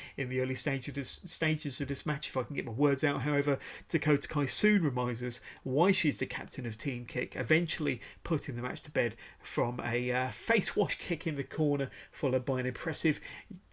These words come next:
uh, G T K. Uh, so, uh, she hooks the leg of her opponent, gets the one, two, three.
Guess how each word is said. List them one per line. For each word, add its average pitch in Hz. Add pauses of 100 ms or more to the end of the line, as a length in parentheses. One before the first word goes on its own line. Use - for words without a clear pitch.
uh, 139
G 180
T 180
K. 165 (340)
Uh, 131
so, 143
uh, 143
she 143
hooks 208
the 165
leg 139
of 131
her 131
opponent, 143
gets -
the 160
one, 135
two, 143
three. 143